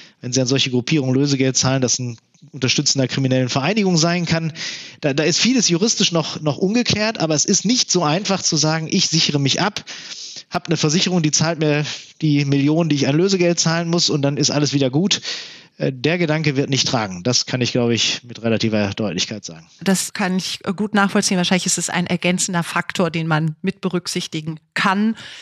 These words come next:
Speaker 1: Ich würde es in jedem Fall im Rahmen einer, einer Gesamtstrategie
Speaker 2: Ja.
Speaker 1: prüfen. Das ist sicher si-, sinnvoll. Aber wie ich auch bei den technischen Dingen sagte, ist,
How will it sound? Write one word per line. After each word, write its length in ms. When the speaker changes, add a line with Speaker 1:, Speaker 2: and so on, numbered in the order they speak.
Speaker 1:
Ich 200
würde 120
es 100
in 80
jedem 280
Fall 180
im 140
Rahmen 260
einer, 160
einer 260
Gesamtstrategie 720
Speaker 2:
Ja. 60
Speaker 1:
prüfen. 340
Das 160
ist 120
sicher 260
si-, 240
sinnvoll. 360
Aber 360
wie 260
ich 220
auch 140
bei 120
den 140
technischen 420
Dingen 220
sagte, 320
ist, 180